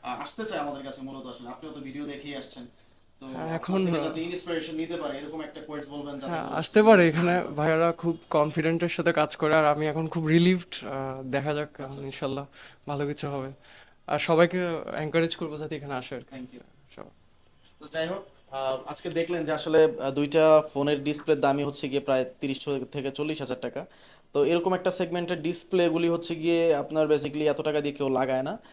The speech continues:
Speaker 1: তো সবাই ট্রাই করে আসলে একটু কম খরচের ভিতরে ডিসপ্লেগুলি রিপেয়ার করার জন্য। এবং আমরা আসলে বিগত অনেক দিন যাবত এগুলি রিপেয়ার করে আসতেছি কনফিডেন্টের সাথে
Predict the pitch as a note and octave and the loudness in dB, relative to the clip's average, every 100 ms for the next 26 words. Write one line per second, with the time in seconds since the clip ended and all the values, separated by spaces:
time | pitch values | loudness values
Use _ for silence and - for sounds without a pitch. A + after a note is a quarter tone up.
0 | - - _ - C#3 C#3 D3 D3 D3+ D3 | -20 -20 _ -4 0 2 4 6 4 6
1 | D3+ D3+ C#3 D3+ C#3+ C#3 C#3 D3 - D3 | 6 6 4 2 2 2 -2 -6 0 2
2 | C#3 D3 C#3+ D3 C3+ C3+ C#3 C3+ - C#3 | 2 0 -2 -2 -2 0 0 0 -2 -2
3 | C3 C3 C3+ D3+ C3+ C3+ B2+ A2+ B2+ F#3+ | 0 0 0 0 2 2 0 0 -6 -8
4 | - _ - - _ _ C3 C#3 F3+ F#3 | -12 _ -20 -20 _ _ 2 6 4 2
5 | - D#3 F#3+ G#3 A3 G#3 G#3+ G#3 G3 G#3 | 2 4 8 12 12 10 6 6 6 4
6 | G#3 G#3 G3 G3+ G3 F#3 F3 F3+ F3 F#3 | 6 4 2 2 2 2 2 2 2 4
7 | F3+ F3 E3+ D#3 E3 D#3 F#3+ E3+ D#3 D#3+ | 2 6 4 4 0 -2 2 2 2 2
8 | E3 D#3+ E3 D#3+ D3 F3+ | 0 2 0 -2 -4 -4